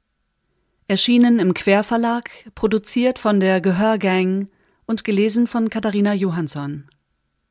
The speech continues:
Für Jutta. Am Anfang war der Tanz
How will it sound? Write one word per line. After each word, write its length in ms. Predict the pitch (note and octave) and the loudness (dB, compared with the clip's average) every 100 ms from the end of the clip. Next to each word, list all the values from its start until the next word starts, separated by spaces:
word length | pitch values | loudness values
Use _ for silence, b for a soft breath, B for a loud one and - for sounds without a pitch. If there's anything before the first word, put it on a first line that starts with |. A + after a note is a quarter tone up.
| _ _ _ _ _ _ _ _ _ | _ _ _ _ _ _ _ _ _
Für 240 | - A3 | -4 -4
Jutta. 520 | G3+ A3 A3 D#3+ D#3 _ _ _ _ _ _ _ _ _ _ _ _ _ _ _ _ _ _ _ _ _ | -2 -4 -4 -10 -10 _ _ _ _ _ _ _ _ _ _ _ _ _ _ _ _ _ _ _ _ _
Am 160 | G#3 G#3 | 0 2
Anfang 420 | A3 A#3+ B3+ A#3 | 4 2 2 2
war 120 | G#3 | 2
der 160 | G3+ G#3 | 0 -2
Tanz 600 | - G#3+ E3 C#3+ - | -4 -2 -2 -2 -6